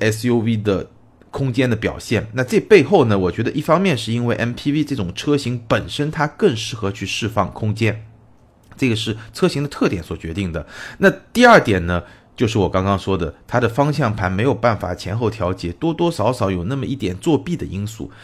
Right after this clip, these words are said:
因为它迫使你把驾驶席往前移，那驾驶席前移了以后呢，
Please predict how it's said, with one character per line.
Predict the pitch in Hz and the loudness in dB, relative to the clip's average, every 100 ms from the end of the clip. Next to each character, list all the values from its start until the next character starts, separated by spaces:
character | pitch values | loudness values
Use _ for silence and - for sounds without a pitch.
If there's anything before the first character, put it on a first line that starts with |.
| - | -10
因 | - 175 | -2 0
为 | |
它 | 170 156 - - | 2 0 -2 -6
迫 | - 233 | 2 4
使 | 131 - | 4 2
你 | 110 92 | -2 0
把 | 92 82 - - - - | 0 0 -2 -16 -20 -6
驾 | - 190 113 | 2 4 4
驶 | - 85 | -2 -6
席 | - - | -6 -2
往 | 147 95 | 0 0
前 | - 85 82 | -2 -6 -6
移， | 76 - | -8 -10
那 | 135 | -6
驾 | 143 277 180 | 2 4 4
驶 | - | 2
席 | 104 135 | -4 -4
前 | 175 - 101 | -4 -2 -2
移 | 127 117 | 0 2
了 | 120 | 2
以 | 87 | 0
后 | 95 | -2
呢， | 98 | -2